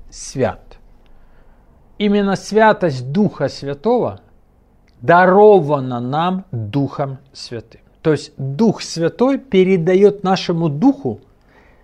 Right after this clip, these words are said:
как свое состояние, как свои качества, так и свою святость.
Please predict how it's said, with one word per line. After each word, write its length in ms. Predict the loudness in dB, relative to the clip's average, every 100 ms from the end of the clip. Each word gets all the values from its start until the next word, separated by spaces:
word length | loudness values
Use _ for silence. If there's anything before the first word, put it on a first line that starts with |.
| _ _ _
как 300 | -2 -2 -2
свое 380 | -6 2 6 6
состояние, 920 | 4 -6 -8 -6 -4 -4 -6 -10 -12 _ _ _ _
как 180 | -4 -4
свои 360 | -2 2 2 2
качества, 720 | 0 0 0 -10 -12 -16 -16 -16 -20 _ _ 0
так 240 | 0 0 -4
и 200 | -2 -2
свою 760 | -4 -2 2 2 2 0 -2 -8 -20
святость. 680 | -16 -12 -12 -14 -20 -20